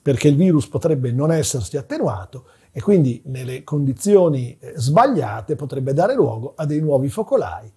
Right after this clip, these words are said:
che potrebbero poi di nuovo causare, eh, grossi guai. Quindi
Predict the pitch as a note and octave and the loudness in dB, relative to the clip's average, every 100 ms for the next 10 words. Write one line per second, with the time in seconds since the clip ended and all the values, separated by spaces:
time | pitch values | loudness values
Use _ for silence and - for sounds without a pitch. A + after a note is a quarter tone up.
0 | _ _ _ D3 D#3+ - G#3+ B2+ A2+ D#3 | _ _ _ -6 -4 0 0 2 2 4
1 | E3 - A#2+ F3 D#3 G#2+ G2+ - - G#3 | 2 0 -4 -2 -2 -4 -10 -10 0 2
2 | B2+ A2 - A2+ - - A#2+ A#2 - D3+ | 2 -2 -14 -18 -18 -14 -14 -14 -4 4
3 | D3+ A#2 - C#3+ A2+ G2 E2 - A3+ D3 | 4 4 -2 -6 -6 -8 -12 2 4 4
4 | G#2 | 2